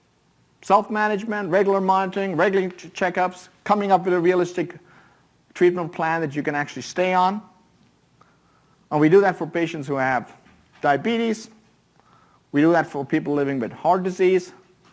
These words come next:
We do that for people living with high blood pressure. And that, ladies and gentlemen, is exactly what we need to be doing for people living with obesity.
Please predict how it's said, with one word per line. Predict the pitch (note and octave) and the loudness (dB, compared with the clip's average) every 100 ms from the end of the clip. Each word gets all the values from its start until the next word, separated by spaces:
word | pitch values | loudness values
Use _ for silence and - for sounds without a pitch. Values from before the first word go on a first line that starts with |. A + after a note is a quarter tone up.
| _ _ _ _ _ _ - | _ _ _ _ _ _ -4
We | C#3 | 2
do | D#3+ | 2
that | D3 | 2
for | C#3 | 0
people | C3 D3 C#3 | -6 -6 -4
living | C3+ C3 | -4 -4
with | A2 | -4
high | A#2+ | -4
blood | A#2 C#3+ G3+ | -2 0 0
pressure. | E3+ D3 D3 C#3+ - _ _ - | 0 -4 -4 -10 -12 _ _ -8
And | D3+ | 0
that, | F#3 | 2
ladies | F3+ E3 D3+ | 2 -2 -2
and | |
gentlemen, | D3+ D3 C#3+ C3 | -2 -2 -2 -4
is | B2+ B2+ | -4 -4
exactly | B2+ B2 E3+ F3 D#3+ | -4 2 2 2 -2
what | C#3+ C3 | -4 -4
we | C3 | -6
need | C3 | -8
to | B2 | -8
be | A#2 | -8
doing | A2 B2 A#2+ B2 _ | -6 -6 -8 -14 _
for | - | -14
people | B2+ C#3+ - | -6 -4 -4
living | B2 A#2 | -4 -4
with | A2 | -4
obesity. | A2 A#2 A2+ F2+ C#2+ | -6 -6 -6 -8 -12